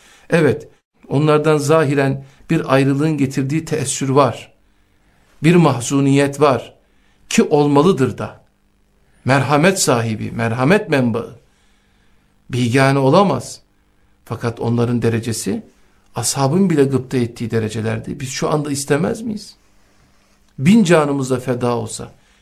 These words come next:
"Keşke o şehitlerden olsaydık." demeyen,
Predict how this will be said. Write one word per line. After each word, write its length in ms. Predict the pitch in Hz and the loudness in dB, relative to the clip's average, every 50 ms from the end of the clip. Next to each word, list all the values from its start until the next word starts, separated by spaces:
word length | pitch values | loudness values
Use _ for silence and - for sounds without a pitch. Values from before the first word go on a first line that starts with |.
| _ _ _ _ | _ _ _ _
"Keşke 300 | - - 196 180 - - | 0 0 0 0 2 -2
o 100 | 151 147 | -2 -2
şehitlerden 640 | 123 - 143 131 131 131 - 131 131 131 127 123 127 | -2 0 -2 -2 -2 0 0 0 2 2 0 -2 0
olsaydık." 540 | 127 123 117 - - 131 123 113 117 - - - _ _ _ _ _ _ | -2 -4 -6 -4 -4 -4 -4 -4 -6 -10 -14 -18 _ _ _ _ _ _
demeyen, 520 | 127 135 156 170 160 143 127 117 110 - | 0 2 2 2 4 2 2 2 0 -2